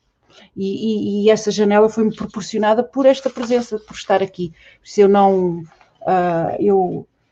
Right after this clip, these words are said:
não, não tenho muita experiência na, na, nas palestras, vou procurando estudar e peço a Deus que me ajude, ah, a divulgar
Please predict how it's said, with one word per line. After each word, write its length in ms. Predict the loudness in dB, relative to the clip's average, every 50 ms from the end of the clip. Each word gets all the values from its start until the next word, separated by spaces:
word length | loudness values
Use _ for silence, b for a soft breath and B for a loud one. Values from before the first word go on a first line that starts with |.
| _ _ _ _ _ -14
não, 400 | -8 -6 -2 0 0 0 0 0
não 440 | -2 -2 -4 -4 -4 -4 -4 -2
tenho 240 | 0 2 2 2 2
muita 220 | 0 0 0 -2 -4
experiência 640 | -4 -4 -4 -2 0 2 2 0 0 -2 -4 -4 -2
na, 100 | -2 -2 -4 -4 -4
na, 340 | -4 -4 -4 -4 -4 -4 -4
nas 240 | -4 -4 -4 -6 -6
palestras, 640 | -8 -6 -4 -2 -2 -4 -4 -6 -8 -8 -10 -10 -10 b b b b b b b
vou 600 | -14 -12 -10 -8 -8 -6 -6 0 4 4 4 4 2
procurando 500 | 2 0 0 0 0 0 0 0 0 -2
estudar 640 | -4 -10 -12 -10 -6 -2 -2 0 0 -2 -4 -6 b b b b b b b _ -8
e 400 | -4 -2 -2 -2 -4 -6 -8 -10 -14 _ _ _ _ _
peço 300 | 0 0 0 -2 -4 -2
a 20 |
Deus 260 | 0 0 0 0 -2
que 140 | -4 -4 -2
me 80 | 0 0
ajude, 560 | 0 0 -2 -2 -2 -2 -2 -2 -4 -4 -6 _ _ _ _ _ _ _
ah, 400 | -4 -2 0 0 2 2 2 2
a 80 | 2 2
divulgar 600 | 0 -2 -2 -4 -4 -4 -2 0 0 0 -2